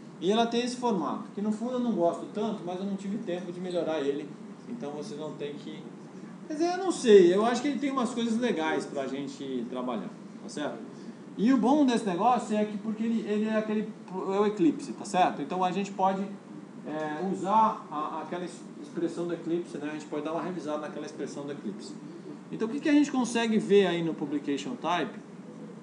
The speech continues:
A gente consegue ver que,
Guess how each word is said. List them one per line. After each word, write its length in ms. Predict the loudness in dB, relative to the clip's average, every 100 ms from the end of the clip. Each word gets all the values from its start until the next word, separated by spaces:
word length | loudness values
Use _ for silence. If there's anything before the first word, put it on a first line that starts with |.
| -14 -14 -14 -14 -14 -14 -14 -14 -14 -14 -14 -12
A 100 | -4 -2
gente 180 | 0
consegue 400 | 0 0 2 0
ver 260 | 2 2 2
que, 340 | 2 2 2